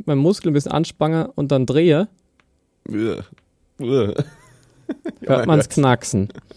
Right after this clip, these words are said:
Speaker 1: Und das ist meine Erinnerung an diesen einen Unfall und wo Gott mir gezeigt hat, "Tim, du bist
Speaker 2: Mhm.
Speaker 1: nicht der Beste, andere können auch was und, ähm, erkenn das an."
Speaker 2: Mhm.
Speaker 1: Ja? Und wo er mir irgendwie zeigen musste,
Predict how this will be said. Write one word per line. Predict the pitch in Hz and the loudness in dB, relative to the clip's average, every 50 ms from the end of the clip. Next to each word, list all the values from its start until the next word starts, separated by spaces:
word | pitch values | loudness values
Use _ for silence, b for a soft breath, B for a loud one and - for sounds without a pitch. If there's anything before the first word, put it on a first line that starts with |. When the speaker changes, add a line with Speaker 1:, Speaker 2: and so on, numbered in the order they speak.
| B B B B B B B B B | B B B B B B B B B
Speaker 1:
Und | B 143 127 | B 2 4
das | 147 147 - | 4 4 2
ist | 196 - | 2 2
meine | 165 156 156 180 202 202 180 | 2 2 4 4 4 4 4
Erinnerung | 170 180 180 170 156 156 156 151 | 4 4 4 4 4 2 2 2
an | 143 143 | 2 2
diesen | 165 190 196 208 185 | 2 2 2 2 2
einen | 165 156 165 170 165 | 2 2 0 2 2
Unfall | 160 165 180 - - 127 131 139 143 | 0 0 -2 -2 0 -2 0 0 0
und | 143 135 | 0 2
wo | 131 127 | 2 2
Gott | 143 147 - - | 2 0 0 0
mir | 165 156 | 0 -2
gezeigt | 160 147 - - 135 135 - - 147 | -2 -2 0 0 0 0 0 0 -2
hat, | 139 - | -2 0
"Tim, | - 156 151 165 175 180 - _ _ _ _ _ _ _ _ _ _ _ _ _ _ _ _ _ _ _ _ - | 2 2 2 2 2 0 -2 _ _ _ _ _ _ _ _ _ _ _ _ _ _ _ _ _ _ _ _ -4
du | 147 127 | 0 2
bist | 127 123 104 | 2 2 2
Speaker 2:
Mhm. | 143 | 2
Speaker 1:
nicht | 151 - - 180 | -2 0 2 2
der | 156 | 2
Beste, | - 135 135 - - - 143 135 135 139 - _ _ _ _ _ _ | 4 2 2 2 2 2 2 2 2 2 -2 _ _ _ _ _ _
andere | - 131 131 131 127 131 127 | -2 0 2 2 2 0 0
können | - 131 127 127 127 | 2 2 2 4 2
auch | 135 131 135 - | 2 0 0 0
was | 143 135 127 127 - - - _ b b b b b b b b b b | 2 2 2 2 0 -6 -16 _ b b b b b b b b b b
und, | - - 135 123 127 123 120 117 - - - - _ _ _ - - | 2 4 4 6 6 6 4 2 0 -4 -14 -18 _ _ _ -14 -12
ähm, | - - - - - - - _ _ _ _ | -10 -8 -8 -8 -8 -10 -12 _ _ _ _
erkenn | - 143 - - 160 175 175 | -2 -2 0 2 2 4 4
das | 175 - - | 2 2 0
an." | 160 160 156 117 104 98 - _ _ _ _ _ _ | 0 0 0 0 0 -2 -6 _ _ _ _ _ _
Speaker 2:
Mhm. | - 131 | 0 2
Speaker 1:
Ja? | 127 127 139 156 - - - | 2 2 0 -2 -4 -6 -4
Und | 147 139 135 131 - - - | -2 0 0 -2 -4 -6 -8
wo | - 143 127 131 139 | -4 -2 2 2 2
er | 139 | 4
mir | 139 143 143 | 4 2 2
irgendwie | 143 147 147 143 | 2 0 0 0
zeigen | - - 131 139 147 143 | 0 -2 -2 -2 -2 -2
musste, | 139 139 143 - - - 143 131 135 156 | -2 -2 -4 -4 -2 -2 -2 -2 -2 -4